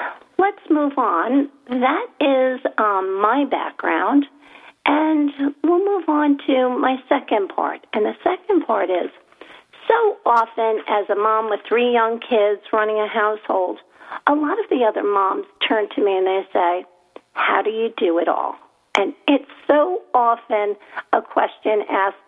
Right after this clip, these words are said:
to lots of entrepreneurs out there. It's, it becomes a juggling act, but for me personally, the way that I can handle it all is mentally inside of my mind. I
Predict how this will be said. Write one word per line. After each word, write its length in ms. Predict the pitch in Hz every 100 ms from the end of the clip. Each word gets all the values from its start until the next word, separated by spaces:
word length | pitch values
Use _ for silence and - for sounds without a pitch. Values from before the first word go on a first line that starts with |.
| -
to 140 | 226
lots 420 | 202 202 214 208 -
of 140 | 190
entrepreneurs 880 | 175 170 - - 175 165 170 175 175 - -
out 220 | 180 190 -
there. 280 | - - - _
It's, 220 | - 247 - _ - - - - - -
it 120 | 302
becomes 480 | 320 - 392 415 403 - -
a 80 |
juggling 680 | 262 - 226 233 285 247 240
act, 360 | 226 233 277 - - 320 247
but 320 | 254 220 - _ _ _ -
for 100 | -
me 360 | 302 294 359 392 -
personally, 840 | - 247 247 - 196 165 - - - _ _ _ _ -
the 80 | 294
way 300 | 330 370 392
that 160 | 254 -
I 200 | 233 233
can 140 | 233 226
handle 400 | 220 214 202 196
it 160 | 202
all 380 | 208 196 196 - -
is 120 | 202 196
mentally 680 | 220 240 294 294 285 247 240
inside 540 | - 214 - 208 180 185
of 100 | 170
my 280 | 180 175
mind. 520 | 190 170 151 170 196 - - _ - - - -
I 260 | 240 269